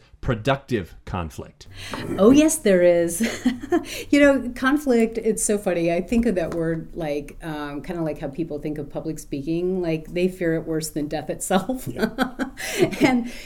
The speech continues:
Speaker 2: you know, so the first thing I try to do when talking about conflict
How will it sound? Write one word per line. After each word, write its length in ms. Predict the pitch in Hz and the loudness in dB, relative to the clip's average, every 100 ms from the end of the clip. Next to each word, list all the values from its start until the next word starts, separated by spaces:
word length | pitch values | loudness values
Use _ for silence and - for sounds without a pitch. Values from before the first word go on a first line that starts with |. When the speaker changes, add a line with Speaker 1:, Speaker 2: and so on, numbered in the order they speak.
| - | -4
Speaker 2:
you 80 | 285 | 4
know, 280 | 262 240 233 | 8 8 6
so 160 | 254 269 | 4 4
the 60 | 262 | 6
first 200 | 370 - | 4 6
thing 160 | 254 220 | 4 6
I 80 | |
try 220 | 202 214 185 | 4 4 4
to 120 | 180 | 4
do 280 | 180 175 165 | 2 2 2
when 320 | 175 160 160 | 2 0 -2
talking 400 | - 175 185 165 | -6 -6 -4 -2
about 240 | 160 - | -4 -8
conflict 580 | - 170 170 156 147 | -8 -6 -4 -6 -8